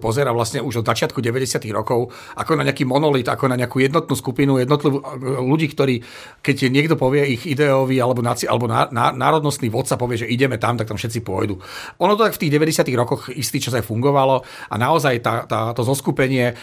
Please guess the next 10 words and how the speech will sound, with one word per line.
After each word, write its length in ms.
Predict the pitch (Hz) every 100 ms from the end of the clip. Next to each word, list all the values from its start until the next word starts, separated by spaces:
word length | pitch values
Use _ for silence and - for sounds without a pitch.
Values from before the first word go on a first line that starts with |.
| - - 117 120
maďarské, 400 | 120 135 139 -
ktoré, 400 | 123 - 127 123
ktoré 240 | - 123 113
vznikalo, 400 | 117 131 147 120
to 160 | 123
S 160 | 107 131
M 80 | 113
K, 80 | 120
ktoré 320 | - 127 113
vznikalo, 560 | 113 127 135 123 117